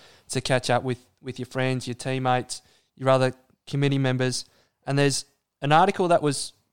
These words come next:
published by Rochelle Ime, who, uh, is a, a researcher at, uh, Fed Uni and Vic Uni, and it was about sports withdrawals prove its value to society, which I, I think really hit the nail on the head. Yeah, we can go back to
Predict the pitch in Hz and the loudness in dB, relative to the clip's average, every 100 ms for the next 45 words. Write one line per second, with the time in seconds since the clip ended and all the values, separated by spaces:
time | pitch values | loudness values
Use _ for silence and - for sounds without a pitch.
0 | _ _ 135 135 127 - 123 127 123 - | _ _ -2 0 -2 -4 0 4 2 0
1 | _ _ _ _ _ 131 - 143 135 123 | _ _ _ _ _ -8 0 2 4 4
2 | 123 151 220 _ _ _ _ _ _ 131 | 2 0 -4 _ _ _ _ _ _ -4
3 | 131 131 - _ _ _ 123 117 117 - | -2 -2 -4 _ _ _ -10 -8 -8 -8
4 | 127 123 120 120 120 151 156 160 151 - | -2 -2 -2 -4 0 2 2 2 0 0
5 | 147 - _ _ 135 127 120 147 143 131 | -4 -4 _ _ -4 -2 -2 -4 -4 -2
6 | 139 143 147 - _ _ - 131 127 - | -2 -2 -4 -8 _ _ -6 -4 -4 -6
7 | _ _ 143 143 - 139 143 196 285 _ | _ _ -8 -6 -4 -2 0 -2 -6 _
8 | _ _ - 151 147 165 165 - - 170 | _ _ 0 0 2 4 4 2 2 2
9 | 175 - 143 147 139 131 - 139 131 117 | 2 -2 -4 0 2 0 -2 -2 -2 -4
10 | 127 127 127 120 - 127 127 - _ _ | 0 0 0 -6 -8 -6 -4 -6 _ _
11 | - 127 - 123 120 123 123 131 127 127 | -14 -12 -4 0 0 -2 -6 -4 -4 -4
12 | _ _ _ _ - 185 190 175 214 208 | _ _ _ _ -10 -8 -4 2 4 2
13 | - _ 160 160 151 139 131 127 127 123 | -2 _ -6 -4 -2 2 2 2 -2 -4
14 | 135 131 139 151 151 143 139 131 131 131 | -4 -2 0 0 0 -4 0 2 4 2
15 | - - 135 131 143 214 | 0 -6 -2 0 -2 -4